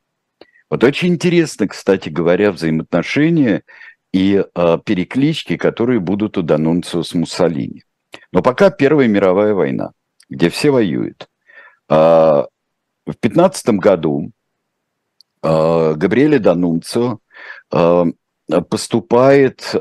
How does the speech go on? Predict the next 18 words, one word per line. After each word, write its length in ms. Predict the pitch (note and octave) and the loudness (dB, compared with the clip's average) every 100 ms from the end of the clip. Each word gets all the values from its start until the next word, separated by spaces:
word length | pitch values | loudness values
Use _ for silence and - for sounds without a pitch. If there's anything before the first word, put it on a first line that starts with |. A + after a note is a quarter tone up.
| - | 0
в 760 | F#2 E2+ E2+ D#2+ D2+ D2 C#2+ F2 | 2 4 4 2 2 0 0 0
армию 440 | D#2 D2 F2+ A2+ _ _ _ _ _ _ _ _ _ _ - | 0 -2 -4 -6 _ _ _ _ _ _ _ _ _ _ -6
добровольцем, 800 | - - A#1+ G1+ - - - - _ _ _ _ - - - | -2 0 -2 -2 -8 -10 -12 -14 _ _ _ _ -20 -20 -6
поступает 580 | D#2+ - F#2 B2 B2 | 0 0 2 2 2
в 120 | D#2+ D2+ | 0 2
армию. 500 | B1 C2 C#2+ D2 - - - - | 2 -2 -6 -6 -12 -20 -2 0
Он 160 | G#2+ | 2
проходит, 640 | G2+ A#2+ - D3+ C3 G#2+ - | 2 0 2 2 2 -2 -4
э, 40 | |
оканчивает 920 | E2 G2 F2+ F#2 - C#3+ C#3 G#2+ G2 - | 0 2 4 2 0 0 0 -4 -4 -6
курсы, 640 | - F2+ - - A2+ B2 - _ _ | -6 -6 -6 -2 -2 -2 -6 _ _
э, 460 | D#2+ E2 E2 E2+ D#2+ | 0 4 4 2 0
курсы, 760 | - C3+ C#3 - B2 A#2+ A#2 - | -2 -4 -4 -2 0 2 0 -2
э, 420 | F2 E2+ E2+ D#2 - | 0 2 2 0 0
авиатор-наблюдатель. 1040 | F#2+ G#2+ A#2 A#2 G#2 G2 G#2+ F#2+ D2 - _ _ _ _ _ _ | -2 2 0 0 -2 -2 -2 0 -2 -6 _ _ _ _ _ _
Он 160 | - C#2+ | -6 -6
становится. 600 | - C#2 G1+ G1+ - - _ _ _ _ - - - - _ _ | -2 -4 -2 -8 -16 -20 _ _ _ _ -20 -20 -20 -20 _ _
Он, 340 | G2 B2+ C#3 | 4 4 4